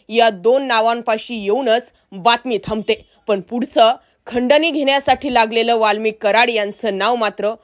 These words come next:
कुणीही घेईना. शेवटी अवादा कंपनीचे अधिकारी सुनील शिंदे यांनी एफ आय आर दिली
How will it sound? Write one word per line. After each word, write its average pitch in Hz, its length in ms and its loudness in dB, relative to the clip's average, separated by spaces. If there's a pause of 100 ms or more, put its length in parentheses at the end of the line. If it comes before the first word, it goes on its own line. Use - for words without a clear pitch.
(220)
कुणीही 269 400 -2
घेईना. 208 320 -4 (400)
शेवटी 247 680 -2 (240)
अवादा 262 420 4
कंपनीचे 254 680 0 (120)
अधिकारी 226 520 0
सुनील 311 580 -6
शिंदे 269 340 -2
यांनी 233 280 0 (100)
एफ 196 240 -4
आय 269 100 6
आर 294 80 0
दिली 233 320 -4